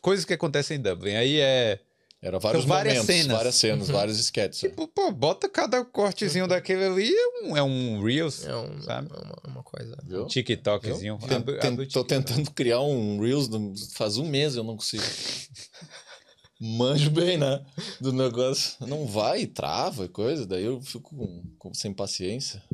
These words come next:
Speaker 2: Mas o
Speaker 1: Aham. Faz o
Speaker 2: Gabriel,
Speaker 1: Cap-, é,
Speaker 2: Gabriel tem, tem, tem a manha.
Speaker 1: baixa o CapCut, aí você
Speaker 3: CapCut.
Speaker 1: edita o CapCut.
Speaker 3: CapCut. É, já tem todas as, as templates ali
Speaker 1: É.
Speaker 3: também. É bom, é bacaninho, bacaninho.
Speaker 1: É.
Speaker 2: Ok.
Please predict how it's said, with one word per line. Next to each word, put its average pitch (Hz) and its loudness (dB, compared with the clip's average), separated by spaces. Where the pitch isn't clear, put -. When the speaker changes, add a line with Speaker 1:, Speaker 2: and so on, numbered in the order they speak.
Speaker 2:
Mas 98 -6
o 104 -10
Speaker 1:
Aham. 104 -10
Faz 139 -2
o - -2
Speaker 2:
Gabriel, 120 0
Speaker 1:
Cap-, - -20
é, 120 -2
Speaker 2:
Gabriel 104 0
tem, 110 -6
tem, 101 -10
tem 98 -8
a 92 -6
manha. 85 -10
Speaker 1:
baixa 117 -4
o 147 -16
CapCut, - -10
aí 104 -14
você 107 -10
Speaker 3:
CapCut. 113 -4
Speaker 1:
edita 101 -8
o - -16
CapCut. 101 -14
Speaker 3:
CapCut. - -14
É, - -8
já 135 -8
tem 127 -8
todas 139 -6
as, 147 -4
as - -4
templates 117 -4
ali 107 -6
Speaker 1:
É. 117 -10
Speaker 3:
também. 120 -8
É 131 -12
bom, 139 -12
é 139 -14
bacaninho, 185 -14
bacaninho. 156 -12
Speaker 1:
É. 95 -12
Speaker 2:
Ok. 185 -10